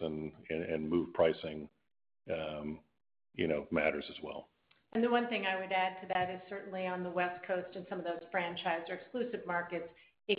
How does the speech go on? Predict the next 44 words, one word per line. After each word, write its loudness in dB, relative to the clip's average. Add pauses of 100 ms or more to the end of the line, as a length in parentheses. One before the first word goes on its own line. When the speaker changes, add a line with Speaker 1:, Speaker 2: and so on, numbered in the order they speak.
Speaker 2:
crea-, 4
it 2
can 4
create 0
an 0
opportunity -2
next 2
year -4
to -8
get 0
outsized 0
pricing 0
to -2
the 4
extent 0
there 2
are 0
costs, 2 (560)
including 2 (360)
the, 6 (100)
the 0
types 0
of -6
costs 4
you're 6
describing 0
that 2
other 0
people -8
have -10
highlighted, 0
like -4
higher 0
waits, -2 (320)
but 6
more 8
importantly, -2
negative 4
volumes 4 (320)
and -6
the 0
opportunity -4
to -6
therefore 2